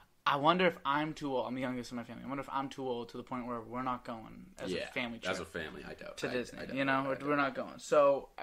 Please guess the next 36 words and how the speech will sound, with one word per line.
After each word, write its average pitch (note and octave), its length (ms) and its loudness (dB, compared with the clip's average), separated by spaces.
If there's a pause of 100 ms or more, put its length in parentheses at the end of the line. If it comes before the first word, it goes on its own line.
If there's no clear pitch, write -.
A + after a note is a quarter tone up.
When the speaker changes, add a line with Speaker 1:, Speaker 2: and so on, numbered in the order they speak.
Speaker 1:
but D3 80 10
I'm C3 240 4
also D#3 300 2
too - 260 -6
young A#2 640 0 (640)
to C#3 140 -2
wanna B2+ 260 2
go B2 240 4
myself. A2 1000 -4 (320)
Or, C#3+ 140 6
like, C#3 120 8
Speaker 2:
Yeah. C3+ 60 -2
Speaker 1:
with, C#3 180 0
like, C3 240 2
some, C3+ 160 -8
maybe G3 220 2
with A3 120 -4
some D#3 120 -10
friends B2+ 340 -6
you B2 60 -6
can B2 80 -6
do A#2 100 -6
anything. B2+ 360 -10 (580)
Um, A2+ 480 -6
I - 20 -6
was B2 140 -8
kinda F#3 160 2
explaining C#3 320 -4
that B2+ 140 -4
the A#2+ 100 -4
other B2 100 2
day. C3 140 6
Like, A#2+ 120 -2
someone B2+ 200 -6
was B2 100 -8
saying, A#2+ 400 -4